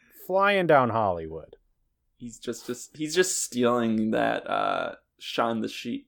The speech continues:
Speaker 2: bit from Wallace and
Speaker 1: It's
Speaker 2: Gromit.
Speaker 1: really good. <laughs> It's a really good bit.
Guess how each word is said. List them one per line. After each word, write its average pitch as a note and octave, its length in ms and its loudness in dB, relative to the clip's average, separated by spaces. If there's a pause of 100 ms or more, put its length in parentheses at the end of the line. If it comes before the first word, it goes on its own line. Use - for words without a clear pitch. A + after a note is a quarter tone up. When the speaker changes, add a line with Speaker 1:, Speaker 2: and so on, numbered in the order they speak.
Speaker 2:
bit - 320 -6
from - 440 -16 (200)
Wallace - 320 -12
and - 80 -14
Speaker 1:
It's - 140 -6
Speaker 2:
Gromit. C#3+ 120 -10
Speaker 1:
really C3+ 360 0
good. F#2+ 320 -2
<laughs> - 40 -12
It's F3+ 260 0
a D#3+ 120 6
really G#3 400 4
good G#3 300 -2
bit. - 380 -6